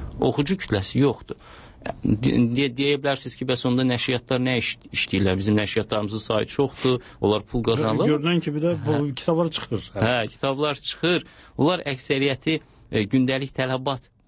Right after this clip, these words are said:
Speaker 1: e, poliqrafiya məhsullarıdır, dərsliklərdir, testlərdir, bax, bu kimi, e, işlərdir. E, əhali lazımi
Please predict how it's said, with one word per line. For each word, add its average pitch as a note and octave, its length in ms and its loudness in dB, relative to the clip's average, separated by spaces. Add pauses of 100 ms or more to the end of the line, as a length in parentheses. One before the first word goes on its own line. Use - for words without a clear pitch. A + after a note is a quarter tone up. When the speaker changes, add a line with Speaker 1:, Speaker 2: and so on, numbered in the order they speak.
Speaker 1:
e, G2 160 -4
poliqrafiya G2+ 640 0
məhsullarıdır, G2 720 0
dərsliklərdir, C3 800 -2
testlərdir, A2+ 720 -2 (320)
bax, G#2+ 200 -2
bu A#2+ 140 0
kimi, G#2+ 320 2
e, F#2+ 400 0
işlərdir. G2 540 -2 (320)
E, F#2+ 160 0 (500)
əhali A2 400 2 (1500)
lazımi A2 500 0